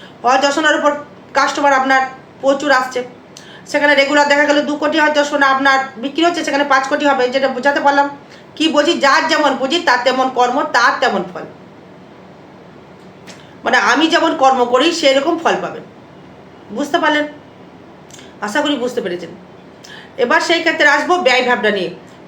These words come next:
ব্যয় ভাবটা থেকে কিন্তু আপনার মানে ভাগ্যটা কিন্তু একটু ডিস্টার্বেন্স করবে দর্শক বন্ধু, মানে খুব দুঃখিত, মানে বলতে খারাপ লাগছে,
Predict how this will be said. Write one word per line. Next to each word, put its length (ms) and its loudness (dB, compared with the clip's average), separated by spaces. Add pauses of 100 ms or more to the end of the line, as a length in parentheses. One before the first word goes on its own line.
(140)
ব্যয় 340 4
ভাবটা 280 2 (100)
থেকে 180 0 (120)
কিন্তু 260 -4 (140)
আপনার 320 2 (1160)
মানে 180 2 (200)
ভাগ্যটা 460 0
কিন্তু 220 -2
একটু 140 -4 (160)
ডিস্টার্বেন্স 380 -2 (100)
করবে 260 2
দর্শক 240 -2
বন্ধু, 160 -8 (120)
মানে 180 -2
খুব 200 -4
দুঃখিত, 240 -2 (380)
মানে 120 0 (100)
বলতে 240 0
খারাপ 240 2
লাগছে, 220 -2